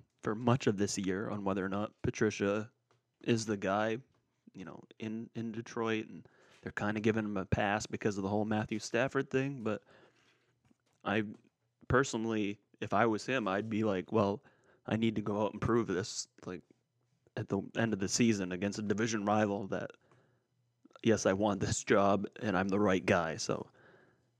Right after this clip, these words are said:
I think he, uh, has his team ready to go, and they're gonna pull out some surprises, and I think they'll give the Packers a little bit of trouble because the last time these teams played each other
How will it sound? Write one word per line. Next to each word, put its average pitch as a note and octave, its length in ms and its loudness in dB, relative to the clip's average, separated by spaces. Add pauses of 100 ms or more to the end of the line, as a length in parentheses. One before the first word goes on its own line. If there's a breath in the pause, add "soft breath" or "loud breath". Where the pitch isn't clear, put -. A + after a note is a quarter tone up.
(160)
I G#2+ 80 0
think A#2+ 280 4
he, A#2+ 280 10
uh, A#2 240 4 (220)
has B2 200 4
his A#2+ 160 -2
team B2+ 280 2
ready A#2+ 220 8
to A#2 100 6
go, A#2+ 380 6
and G#2 200 -2 (680 soft breath)
they're G#2+ 100 -2
gonna A2 160 6
pull B2 200 10
out A#2+ 120 8
some A#2 180 0
surprises, C3+ 680 4
and F2+ 200 -4 (680 soft breath)
I G2 60 -2
think F3+ 140 6
they'll F#3+ 100 2
give E3+ 220 6
the D#3+ 80 2
Packers E3+ 400 4
a C3+ 60 0
little D#3+ 180 4
bit C#3 140 4
of A2+ 80 4
trouble A#2+ 380 4
because G#2 540 4 (100)
the G2+ 100 2
last B2 360 2
time E3 300 0
these C#3+ 180 0 (220)
teams B2+ 300 2
played C3+ 300 0
each G2 180 0
other - 320 -2